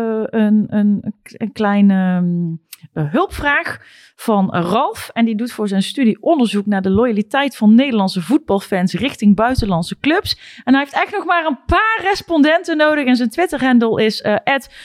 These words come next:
Ralf Nistelrode. En daar staat ook de link naar de enquête in zijn Twitter-profiel. En verder zijn wij natuurlijk gewoon te bereiken op at P S V Pod op Twitter en op Insta. En via P S V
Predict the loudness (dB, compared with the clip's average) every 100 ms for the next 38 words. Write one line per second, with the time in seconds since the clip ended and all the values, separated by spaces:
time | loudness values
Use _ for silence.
0 | -20 -6 -2 0 0 0 2 2 2 0
1 | 2 2 2 0 2 2 2 0 -2 -4
2 | -6 -2 -2 0 0 0 0 0 0 -2
3 | -2 -2 -2 -2 -2 -2 -4 -8 -6 -4
4 | -4 -8 -6 -4 -2 -4 -6 -2 2 2
5 | 0 -10 -20 -10 -4 -4 -2 -4 -2 -2
6 | -2 -4 -6 -4 -2 0 0 0 -2 0
7 | -2 -2 -4 -4 -4 -6 -6 -4 -2 -2
8 | -4 -4 -6 -4 0 0 0 -10 -10 -6
9 | -6 -6 -10 -8 -6 0 2 2 0 -4
10 | -4 -4 -4 -4 -6 -6 -8 -8